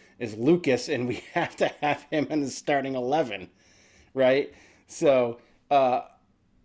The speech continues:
you know, I didn't do any, I, I, I like to sometimes, if I get a chance to, do a little, do a little rewatch. Um, I always find, I always have this, this little YouTube channel that I go to that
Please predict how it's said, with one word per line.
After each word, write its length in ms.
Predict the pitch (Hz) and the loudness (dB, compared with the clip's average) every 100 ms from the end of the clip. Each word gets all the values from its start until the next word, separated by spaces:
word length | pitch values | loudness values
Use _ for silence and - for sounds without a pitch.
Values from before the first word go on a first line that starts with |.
| _ _ _ _ _ _ - | _ _ _ _ _ _ -4
you 100 | 180 | 0
know, 240 | 160 151 - _ _ _ | 0 -2 -10 _ _ _
I 100 | 170 | -2
didn't 320 | 151 165 156 131 | 2 2 2 4
do 160 | 160 | 6
any, 360 | 147 147 147 135 | 6 4 2 2
I, 100 | 139 | -2
I, 380 | - 139 151 160 - | -2 -2 -2 -6 -2
I 120 | 175 | 0
like 240 | 175 180 180 | 2 0 -2
to 100 | 151 | -4
sometimes, 500 | 170 156 151 147 123 | -2 0 0 -2 -2
if 80 | 120 | -2
I 80 | |
get 160 | 113 123 | -2 -2
a 40 | |
chance 380 | 113 127 120 123 | -2 -6 -6 -6
to, 120 | - 131 | -2 0
do 220 | 131 117 | 0 0
a 20 | |
little, 400 | 117 117 117 - - | -2 -2 -4 -8 -4
do 160 | 143 143 | 2 4
a 40 | |
little 200 | 139 120 | 4 2
rewatch. 680 | 117 123 117 117 117 - - _ _ _ _ _ _ - | 0 0 0 0 -2 -6 -12 _ _ _ _ _ _ -8
Um, 420 | 120 113 107 104 - _ - | -4 -2 -4 -8 -16 _ -6
I 100 | 113 | -2
always 300 | 123 127 123 | 0 -2 -4
find, 380 | - 117 120 - | -6 -4 -4 -8
I 120 | 110 113 | -6 -4
always 240 | 123 123 | -4 -6
have 280 | 107 127 110 | -6 -6 -6
this, 180 | 110 - | -10 -12
this 280 | 113 - | -14 -12
little 220 | 117 110 110 | -10 -8 -8
YouTube 360 | 107 101 104 | -8 -10 -10
channel 260 | 107 101 98 | -8 -6 -6
that 100 | 98 | -8
I 60 | |
go 200 | 95 101 | -8 -10
to 200 | 98 110 | -10 -8
that 240 | 101 98 | -6 -8